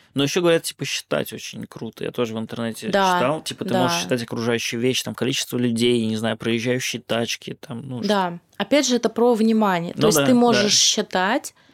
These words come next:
Speaker 2: ты можешь их описывать, ты можешь описывать количество, текстуры. Главное просто стараться, как бы это ужасно ни звучало, но отвлекаться от этого.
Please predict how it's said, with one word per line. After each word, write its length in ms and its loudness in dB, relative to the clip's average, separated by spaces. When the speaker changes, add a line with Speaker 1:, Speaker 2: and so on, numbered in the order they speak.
Speaker 2:
ты 120 2
можешь 520 2
их 320 -4
описывать, 880 -4
ты 80 -6
можешь 300 0
описывать 420 -6
количество, 800 0
текстуры. 760 -4
Главное 400 4
просто 800 2
стараться, 920 0
как 200 0
бы 100 4
это 160 0
ужасно 500 0
ни 100 -2
звучало, 520 2
но 240 4
отвлекаться 920 0
от 220 -8
этого. 440 -6